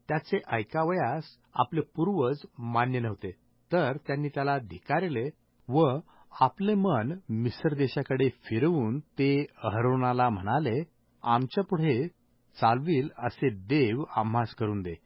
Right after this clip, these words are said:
कारण ज्याने आम्हास मिस्र देशातून आणले त्या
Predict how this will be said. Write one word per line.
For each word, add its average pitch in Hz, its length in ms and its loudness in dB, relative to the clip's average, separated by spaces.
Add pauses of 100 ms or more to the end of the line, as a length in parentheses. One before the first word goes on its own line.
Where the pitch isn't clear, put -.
(280)
कारण 160 400 2 (640)
ज्याने 151 220 2
आम्हास 165 460 -2 (100)
मिस्र 113 440 -2
देशातून 123 580 -2
आणले 120 600 -2 (520)
त्या 170 220 6